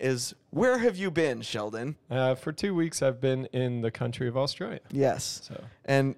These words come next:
Speaker 2: for
Speaker 1: it's,
Speaker 2: work.
Speaker 1: and Sheldon is quickly becoming a well-traveled,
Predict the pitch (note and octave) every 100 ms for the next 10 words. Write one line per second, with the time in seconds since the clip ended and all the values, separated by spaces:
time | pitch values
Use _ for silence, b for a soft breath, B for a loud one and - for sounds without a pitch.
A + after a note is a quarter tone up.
0 | - - D3 A#2 A#2+ - - C3+ C3+ -
1 | E3+ F#3+ G3 F3+ D3 C#3 - - _ _
2 | - F#3+ F3+ E3 D3+ C3+ D#3 D3 C#3 C3
3 | C3 C#3+ C#3+ C#3+ C3 C3 C3